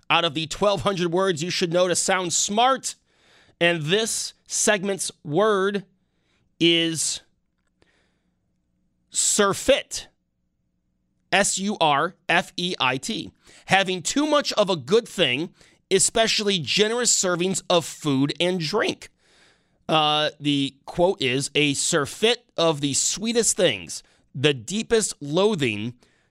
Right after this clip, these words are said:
to the stomach brings." That is from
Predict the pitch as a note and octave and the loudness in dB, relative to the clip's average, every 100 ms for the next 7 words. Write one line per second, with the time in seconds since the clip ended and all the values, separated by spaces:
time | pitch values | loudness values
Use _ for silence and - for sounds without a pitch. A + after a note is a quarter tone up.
0 | - - D#3 D3 - - E3+ F3 F3+ D3 | -8 -2 0 2 0 0 0 0 -4 -4
1 | C3+ D3 F#2 D#2 - _ _ - A#2+ D#3+ | -2 0 -2 -6 -10 _ _ -10 0 0
2 | E3+ C#3 - - _ _ - C#3 - B2+ | 0 -4 -10 -16 _ _ -4 -2 -2 -2
3 | C3 | -2